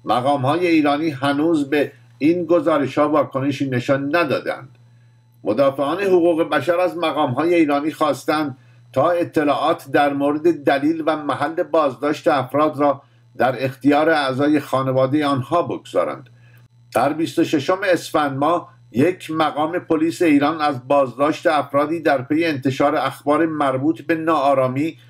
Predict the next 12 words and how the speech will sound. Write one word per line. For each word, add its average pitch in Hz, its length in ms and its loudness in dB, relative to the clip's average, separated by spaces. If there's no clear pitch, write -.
پس 151 240 -2
از 160 260 0
بازی 143 420 2
تیم 160 340 -2
فولاد 143 440 2
اهواز 139 640 0
و 117 140 0
الهلال 131 540 0
عربستان 139 760 0
خبر 107 320 -4
داده 92 320 -4
بود. - 180 -8